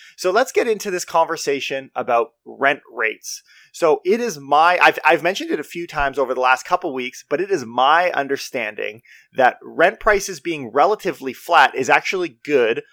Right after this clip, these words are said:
for landlords and tenants. And I haven't had a lot of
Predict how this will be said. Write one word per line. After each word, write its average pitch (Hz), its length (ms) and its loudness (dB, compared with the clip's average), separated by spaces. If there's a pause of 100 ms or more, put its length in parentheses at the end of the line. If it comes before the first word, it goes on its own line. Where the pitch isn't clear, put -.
(100)
for 139 180 -2
landlords 120 480 -2
and 120 200 -14
tenants. 151 440 0
And 131 240 -6 (680)
I 143 80 4
haven't 233 240 6
had 208 260 4
a 151 100 4
lot 156 200 8
of 135 160 0